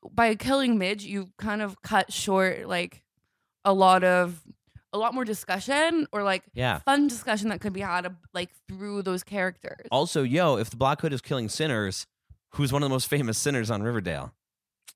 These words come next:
Speaker 2: really seems like, I, I hate to do, like, backseat editing, but that really seems like it would have been a more
Speaker 1: It's like what our
Speaker 2: compelling
Speaker 1: pod
Speaker 2: choice.
Speaker 1: is, though. <laughs>
Speaker 2: True. And I guess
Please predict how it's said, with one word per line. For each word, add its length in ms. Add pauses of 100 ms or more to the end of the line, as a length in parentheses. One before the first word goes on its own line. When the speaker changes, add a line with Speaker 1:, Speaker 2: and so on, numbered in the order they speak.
(300)
Speaker 2:
really 200
seems 300
like, 140
I, 220
I 140
hate 240
to 100
do, 460
like, 280
backseat 480 (500)
editing, 440
but 100
that 100
really 180
seems 200
like 80
it 40
would 120
have 80
been 100
a 60
more 280
Speaker 1:
It's 120
like 120
what 200
our 80
Speaker 2:
compelling 160
Speaker 1:
pod 220
Speaker 2:
choice. 220
Speaker 1:
is, 60
though. 240 (380)
<laughs> 360
Speaker 2:
True. 360 (680)
And 140
I 80
guess 420